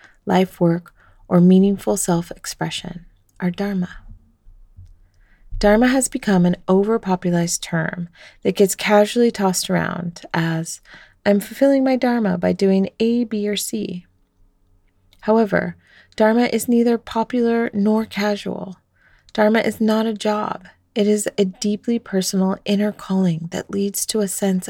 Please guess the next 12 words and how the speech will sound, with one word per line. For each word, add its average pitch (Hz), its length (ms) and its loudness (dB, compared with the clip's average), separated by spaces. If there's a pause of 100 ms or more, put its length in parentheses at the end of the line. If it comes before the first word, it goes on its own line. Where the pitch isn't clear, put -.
of 185 140 -4
meaning 190 640 4
and 175 180 -2
purpose. - 680 -8 (840)
Dharma 220 300 4
may 233 180 4
not 220 300 -2
be 196 340 0
a 190 120 2
monetarily 190 1160 0 (500)
compensated 190 840 0
role, 180 480 -2